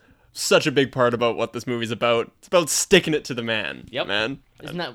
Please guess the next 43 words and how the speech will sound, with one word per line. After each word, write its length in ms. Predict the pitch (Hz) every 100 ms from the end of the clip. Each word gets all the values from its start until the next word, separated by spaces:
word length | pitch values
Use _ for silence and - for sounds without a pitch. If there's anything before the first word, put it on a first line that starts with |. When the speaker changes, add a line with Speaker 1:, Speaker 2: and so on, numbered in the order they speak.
| -
Speaker 2:
that's 180 | 175 180
what 80 |
rock 220 | 170 190 196
and 80 |
roll's 160 | 190 190
about? 300 | 262 311 - 480
Speaker 1:
Yeah, 140 | 302 - _
rock 180 | 190 202
and 60 | 196
roll's 140 | 185
about 180 | 180 175
sticking 400 | - - 180 180
it 100 | 160
to 80 | 156
the 80 | 147
man. 420 | 131 113 87 92 -
<laughs> 0 | 151 - 196 - - 254 320 311 -
And 240 | 131 127 123
his, 400 | 127 120 110 127
uh, 640 | 123 120 120 117 - 127 -
I 120 | 131
don't 220 | 131 143
have 200 | 135 127
the 60 | 107
quote 300 | - 123 117
in 100 | 120
front 200 | - 113
of 60 | 113
me 100 | 113
right 260 | 113 113 -
this 160 | 131
second. 340 | - 135 147 131
I 40 |
think 180 | 127 127
I 80 | 78
have 240 | - 73
it 80 | 80
in 60 | 73
my 100 | 71
quotes 300 | - 82 -
at 80 | -
the 160 | 73
end. 320 | 73 76 -